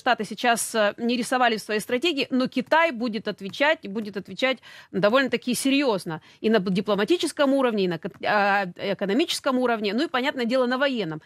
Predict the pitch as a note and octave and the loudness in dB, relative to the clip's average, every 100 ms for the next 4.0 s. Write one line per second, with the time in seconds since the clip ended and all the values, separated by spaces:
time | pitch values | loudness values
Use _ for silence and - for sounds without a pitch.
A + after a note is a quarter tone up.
0 | _ - A#3 B3+ B3+ A3+ A3+ C#4 D#4+ A3 | _ -6 -4 -4 -6 -6 -4 -4 -2 -2
1 | G3 G#3+ G3 A3+ C#4+ A3+ G#3 A#3 - A#3+ | -2 -2 0 2 0 0 -2 -4 -2 -4
2 | G3+ F#3+ - - A3+ A3 E3 - - - | -2 -2 -4 -4 0 2 0 -6 -18 -2
3 | - B3+ D#4 - C4+ C#4+ D4 G4+ F#4+ | 0 4 2 4 2 4 2 2 2